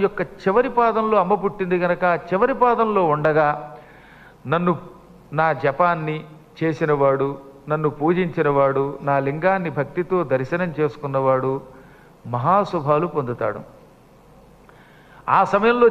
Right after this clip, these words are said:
చేసిన పూజ, హోమం, తర్పణం చాలా గొప్ప ఫలితాన్ని ఇస్తాయి. సాధారణంగా ఆర్ద్ర నక్షత్రం మృగశీర్ష వచ్చినప్పుడు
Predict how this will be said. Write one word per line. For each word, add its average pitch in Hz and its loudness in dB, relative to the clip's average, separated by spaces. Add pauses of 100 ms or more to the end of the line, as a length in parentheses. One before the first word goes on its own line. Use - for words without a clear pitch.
చేసిన 208 2
పూజ, 180 0 (760)
హోమం, 170 4 (500)
తర్పణం 165 0 (760)
చాలా 165 2
గొప్ప 180 -2 (320)
ఫలితాన్ని 143 0
ఇస్తాయి. 123 -8 (1500)
సాధారణంగా 226 2 (140)
ఆర్ద్ర 208 2
నక్షత్రం 220 -2 (500)
మృగశీర్ష 180 0
వచ్చినప్పుడు 170 0